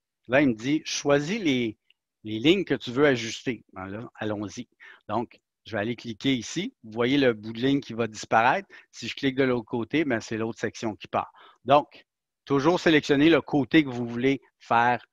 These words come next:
disparaître. Donc, ici, je vais aller faire la même chose à l'intérieur de, de ma porte.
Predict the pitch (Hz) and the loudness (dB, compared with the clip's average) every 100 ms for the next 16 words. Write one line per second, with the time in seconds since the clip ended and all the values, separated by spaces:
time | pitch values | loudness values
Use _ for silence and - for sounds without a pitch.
0 | _ 104 - 120 98 107 170 - - 85 | _ -14 -6 0 2 2 0 -8 -16 -16
1 | _ _ _ 98 - - 220 - _ _ | _ _ _ -18 -10 -8 -8 -10 _ _
2 | _ _ _ - 104 107 - 123 113 113 | _ _ _ -8 -6 -4 0 2 4 0
3 | 110 135 131 117 107 107 113 117 107 101 | 0 0 2 0 0 0 2 0 -2 -6
4 | 95 101 104 104 165 180 _ _ | -6 -6 -2 0 0 -2 _ _